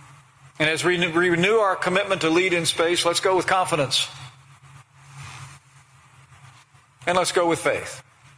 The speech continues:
Faith in the, the vision and the goal that's articulated today, that we can achieve it. That Americans can achieve anything that we put our minds to.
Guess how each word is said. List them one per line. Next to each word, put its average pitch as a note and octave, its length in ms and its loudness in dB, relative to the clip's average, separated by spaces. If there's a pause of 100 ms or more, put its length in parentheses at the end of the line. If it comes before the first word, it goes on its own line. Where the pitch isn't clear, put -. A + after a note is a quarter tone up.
(2750)
Faith G#3+ 440 0
in F3+ 200 0
the, E3+ 320 2 (960)
the D3+ 80 0
vision D#3+ 400 2
and D3+ 140 0
the D3+ 60 0
goal D#3+ 260 2
that's C#3 180 -2
articulated C#3 680 0
today, A#2+ 300 0
that A2+ 120 -2
we C3+ 80 -2
can C3 140 -4
achieve A2+ 340 -2
it. - 60 -12 (1700)
That A#2 100 -12
Americans C#3 400 0
can C#3+ 120 -2
achieve B2+ 340 0
anything B2 440 -2
that G2 100 -6
we G2+ 60 -6
put B2 180 -2
our G#2 80 0
minds G2 340 -2
to. - 100 -10